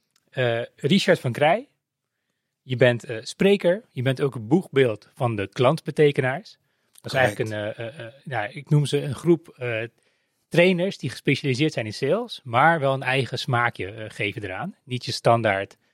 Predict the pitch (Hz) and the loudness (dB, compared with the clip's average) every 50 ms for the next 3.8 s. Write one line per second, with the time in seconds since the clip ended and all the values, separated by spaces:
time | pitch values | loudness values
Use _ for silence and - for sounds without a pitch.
0 | _ _ - - 143 113 110 - - - 110 98 101 104 131 165 139 123 113 101 | _ _ 0 2 4 4 4 2 -2 -4 -2 -2 -2 -2 -4 -6 -4 -2 -4 -4
1 | 104 98 95 95 - - 113 104 - 156 160 _ _ _ _ _ _ _ _ _ | -4 -6 -12 -12 -12 -10 -12 -12 -12 -14 -20 _ _ _ _ _ _ _ _ _
2 | _ _ _ _ _ _ - 135 143 147 190 202 - - - - 208 196 180 - | _ _ _ _ _ _ 0 2 4 4 4 4 2 -2 -2 0 2 2 2 0
3 | 190 - - 190 175 - - 160 143 127 - 123 139 170 214 - | -2 -2 0 0 0 0 0 -2 -2 0 2 2 2 2 0 -2